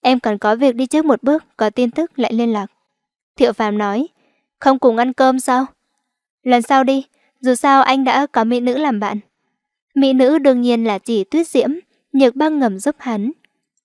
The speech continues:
Cũng biết thời biết thế, lưu lại nơi này chỉ làm cản kỳ đà cản mũi bọn họ,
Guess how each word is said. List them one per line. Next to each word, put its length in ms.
Cũng 240
biết 180
thời 180
biết 240
thế, 320
lưu 220
lại 180
nơi 200
này 320
chỉ 160
làm 240
cản 320
kỳ 140
đà 240
cản 240
mũi 180
bọn 240
họ, 280